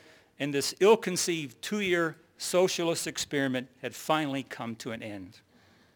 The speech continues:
Now, to better understand why they were so happy that night, we need to take a quick look at Governor Waite and his administration. Davis Hanson Waite was,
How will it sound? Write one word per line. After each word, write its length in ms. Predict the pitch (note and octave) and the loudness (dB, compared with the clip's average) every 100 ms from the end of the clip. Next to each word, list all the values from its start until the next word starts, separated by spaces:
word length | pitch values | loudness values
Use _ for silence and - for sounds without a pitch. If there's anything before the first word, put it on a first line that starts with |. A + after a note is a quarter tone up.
| _ _ - - _ C#3 | _ _ -20 -20 _ -2
Now, 140 | D3 | 0
to 180 | - D#3 | 0 0
better 340 | C#3 A3+ A3 | 4 8 8
understand 840 | F#3+ D#3 - - F#3 D#3 B2 C#3 - _ _ _ _ - - | 6 2 -2 -2 0 2 0 -4 -10 _ _ _ _ -14 -2
why 160 | C#3 | 0
they 120 | C#3 C#3 | 2 2
were 100 | B2+ | 0
so 220 | - F#3 | 2 2
happy 340 | F3 F#3+ F#3 | 2 0 0
that 240 | C3+ B2 B2 | 0 -2 -2
night, 180 | B2+ | -6
we 120 | B2 C#3+ | -6 -6
need 140 | D#3 | -6
to 80 | D3 | -6
take 220 | D#3 - | -6 -8
a 60 | B2+ | -10
quick 320 | - A#3 - | -6 -6 -4
look 300 | E3 D#3 - _ _ - - - | -4 -4 -8 _ _ -20 -20 -10
at 200 | C3 - | -10 -2
Governor 320 | D#3 E3 E3+ | 0 0 -2
Waite 320 | D3 C#3+ C#3 C3+ | -2 -2 -4 -6
and 180 | B2+ | -8
his 240 | B2 C3+ B2+ | -4 -6 -6
administration. 840 | B2 B2 A#2+ - B2 A2 - F#2 - _ _ _ _ _ _ _ _ _ _ _ _ _ - - | -8 -8 -8 -8 -8 -8 -8 -12 -18 _ _ _ _ _ _ _ _ _ _ _ _ _ -20 -6
Davis 300 | E3+ G3 G3+ | 0 2 2
Hanson 420 | F#3+ F#3+ F#3+ F3 D#3 | 2 -2 -2 -2 2
Waite 240 | F3+ F#3+ | 4 4
was, 320 | D3 C3 A#2+ | 0 -2 -4